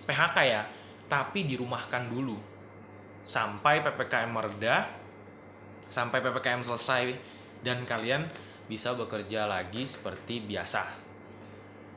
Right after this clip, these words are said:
Yang anehnya adalah kenapa harus ada P P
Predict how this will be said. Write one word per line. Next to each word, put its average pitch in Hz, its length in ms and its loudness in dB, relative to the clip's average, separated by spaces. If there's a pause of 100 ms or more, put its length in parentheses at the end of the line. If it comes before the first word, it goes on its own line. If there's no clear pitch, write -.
(440)
Yang 165 280 6
anehnya 180 720 0
adalah 127 520 2 (280)
kenapa 185 1000 4 (280)
harus 131 720 2 (480)
ada 117 560 4 (1600)
P 117 80 0
P - 80 -8